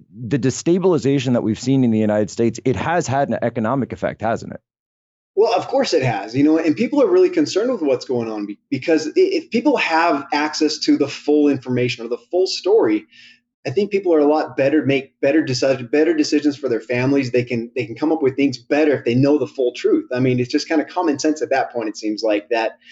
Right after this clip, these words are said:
Speaker 2: you know, when things are limiting and they're trying to tell a, a certain narrative, well, what is it that they're trying not to tell you? What don't they want people not to know? You know what I mean?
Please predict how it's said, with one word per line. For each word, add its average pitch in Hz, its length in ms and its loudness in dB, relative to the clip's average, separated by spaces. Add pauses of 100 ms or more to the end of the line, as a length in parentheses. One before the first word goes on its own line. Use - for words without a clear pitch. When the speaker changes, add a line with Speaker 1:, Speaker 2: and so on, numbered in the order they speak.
(260)
Speaker 2:
you 156 60 4
know, 156 100 6
when 147 120 2
things 180 220 4
are 143 80 4
limiting 143 440 4
and 127 100 2
they're 123 100 2
trying 160 260 0
to - 80 -12
tell 151 160 2
a, 131 140 4
a 143 80 4
certain 127 340 -2
narrative, 127 480 0 (260)
well, 151 100 6
what 208 180 4
is 214 140 0
it 214 100 2
that 180 140 2
they're 160 100 2
trying 156 640 2
not 156 300 -2
to 139 100 -6
tell 113 240 -4
you? 104 160 -4
What 156 240 -2
don't 156 220 0
they 147 80 2
want 143 240 -2
people 131 240 -4
not 127 300 -4
to 117 100 -14
know? 98 320 -14
You 127 120 -4
know 143 80 2
what 147 100 2
I - 20 2
mean? 139 260 0